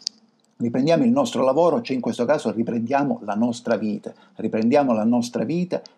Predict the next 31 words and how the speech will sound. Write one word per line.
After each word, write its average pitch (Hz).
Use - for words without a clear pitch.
accettandone 120
i 139
rischi 135
per 120
noi 117
e 117
per 104
gli 104
altri, -
perché -
tutto 147
il 104
resto 104
non 104
ha 117
senso. -
La -
vita 143
umana 117
in 120
sé 113
non 120
ha 139
senso, 131
non 110
ha 147
alcun 127
senso 113
se 110
non 110
viene 87